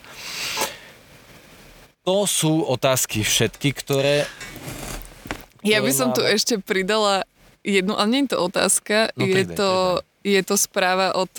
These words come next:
Speaker 2: môjho veľmi dobrého kamaráta Kristiana, ktorý ja <laughs> týmto pozdravujem,
Speaker 1: OK.
Speaker 2: ktorý mi napísal správu. A, a pardon, môžu tu byť nejaké nadávky, ale
Speaker 1: E,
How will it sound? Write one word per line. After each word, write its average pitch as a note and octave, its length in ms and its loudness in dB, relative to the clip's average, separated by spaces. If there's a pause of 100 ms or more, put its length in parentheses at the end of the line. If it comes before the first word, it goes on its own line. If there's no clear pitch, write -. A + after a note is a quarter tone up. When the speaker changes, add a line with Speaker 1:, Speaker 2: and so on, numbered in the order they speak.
Speaker 2:
môjho F#3 320 2
veľmi F3+ 260 2
dobrého F#3 320 0
kamaráta F#3 560 0
Kristiana, G3 560 0
ktorý F#3 320 0
ja B3 80 2 (140)
<laughs> - 100 -2
týmto C4+ 400 0
pozdravujem, F#3+ 800 2
Speaker 1:
OK. - 120 -8 (600)
Speaker 2:
ktorý C#4 240 0
mi B3+ 80 0
napísal A3 400 0
správu. F3 640 0
A, F3+ 400 0
a - 300 -10
pardon, F#3 420 2
môžu F#3 320 2
tu F3+ 80 -6
byť F3+ 220 2
nejaké F3+ 220 -2
nadávky, F#3+ 680 0 (360)
ale F#3 360 0 (440)
Speaker 1:
E, A2+ 120 2